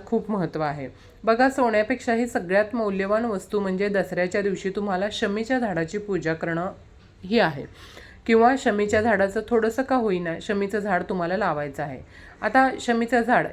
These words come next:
हे अतिशय पवित्र आहे आणि दसऱ्याच्या दिवशी आपण त्याची पूजा केल्यामुळं आपल्या आयुष्यातील सगळ्या अडचणी संपून जातात. त्यानंतर तुमची निर्णायक क्षमता वाढते,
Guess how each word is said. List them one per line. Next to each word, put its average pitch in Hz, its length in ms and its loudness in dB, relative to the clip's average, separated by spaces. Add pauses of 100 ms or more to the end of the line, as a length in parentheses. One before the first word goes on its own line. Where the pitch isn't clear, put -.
हे 202 80 -6
अतिशय 208 460 -4
पवित्र 196 460 -4
आहे 196 260 -2
आणि 185 340 -6
दसऱ्याच्या 190 480 -2
दिवशी 202 280 -4
आपण 185 240 -4
त्याची 180 260 -6
पूजा 180 400 -2
केल्यामुळं 175 500 -2 (400)
आपल्या 208 320 0
आयुष्यातील 185 640 -2
सगळ्या 208 340 0
अडचणी 190 440 0
संपून 185 440 -4
जातात. 190 340 -2 (440)
त्यानंतर 208 640 4
तुमची 208 300 -2
निर्णायक 202 500 0
क्षमता 190 480 0
वाढते, 170 500 -2